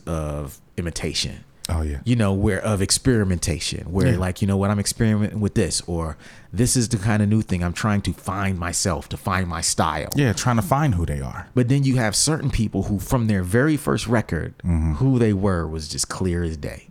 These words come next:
Speaker 2: Mm-hmm.
Speaker 1: And it's not necessarily a matter of, "Oh, this is a perfect record,"
Speaker 2: Right.
Speaker 1: or, "This song is perfect." It's like, no, that person is being themselves every time I hear them.
Speaker 2: Mm-hmm.
Speaker 1: They're being genuine.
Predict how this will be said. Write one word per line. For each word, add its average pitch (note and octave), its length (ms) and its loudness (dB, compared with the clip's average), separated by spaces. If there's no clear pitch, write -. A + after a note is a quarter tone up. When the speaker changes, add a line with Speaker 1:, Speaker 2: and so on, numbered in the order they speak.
Speaker 2:
Mm-hmm. D#2+ 280 4
Speaker 1:
And G2 160 0
it's F2+ 140 -2
not C#3+ 240 -4
necessarily G#2+ 600 2
a D2 60 -4
matter F2 440 0
of, E2+ 140 -6
"Oh, A2+ 160 2
this G#2 220 0
is D#2 100 -4
a D#2+ 60 -4
perfect - 540 -2
record," F#2 560 -6
Speaker 2:
Right. F#2+ 240 4
Speaker 1:
or, A2+ 80 4
"This A#2+ 180 2
song D#3 400 4
is A#2 100 2
perfect." F2 500 -2
It's C#3+ 240 0
like, C3 140 0
no, F3 300 0
that C#3 240 0
person A#2 280 0
is F2 120 -4
being G#2+ 340 0
themselves E2 640 -4
every G2+ 600 0
time F2+ 400 -2
I D2+ 120 -6
hear F2+ 340 -2
them. A#1 340 -12
Speaker 2:
Mm-hmm. D#2 260 0
Speaker 1:
They're D#2 160 -4
being E2 240 -4
genuine. D2 480 -8